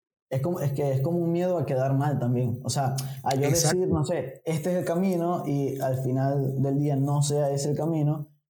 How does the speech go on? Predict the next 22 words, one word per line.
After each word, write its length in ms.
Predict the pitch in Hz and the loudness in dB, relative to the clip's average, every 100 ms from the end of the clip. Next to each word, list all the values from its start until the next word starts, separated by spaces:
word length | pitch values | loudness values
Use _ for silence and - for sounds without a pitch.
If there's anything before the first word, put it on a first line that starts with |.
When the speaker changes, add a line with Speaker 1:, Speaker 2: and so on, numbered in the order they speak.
| - | -8
Speaker 1:
y 140 | 120 | -2
bueno, 360 | 120 131 107 110 | 0 0 0 0
yo 220 | 127 127 | 0 0
tomé 200 | 131 139 | -2 0
la 100 | 139 | 0
decisión, 360 | 143 135 127 156 | 0 0 0 0
entonces 300 | 139 135 117 | -2 -2 -2
yo 100 | 123 | 0
voy 180 | 127 120 | 0 -2
a 40 | |
quedar 220 | 113 107 | -2 -2
mal. 300 | 120 110 - _ _ _ _ _ _ _ _ _ _ _ _ | -2 -4 -6 _ _ _ _ _ _ _ _ _ _ _ _
Speaker 2:
Exacto, 380 | 139 131 135 120 | 0 0 0 0
es 60 | 156 | 0
una 100 | 175 | 2
aversión 340 | 156 117 165 | 0 0 -2
increíble 480 | 165 135 147 180 180 | -2 -2 -2 -2 -4
al 100 | 123 | -4
rechazo. 460 | 107 98 113 95 - _ - - | -2 0 0 -2 -6 _ -20 -12
Y 120 | - 131 | 0 0
es 160 | 127 | 0
Speaker 1:
Exacto. 400 | 131 - 117 - | -2 -4 -4 -8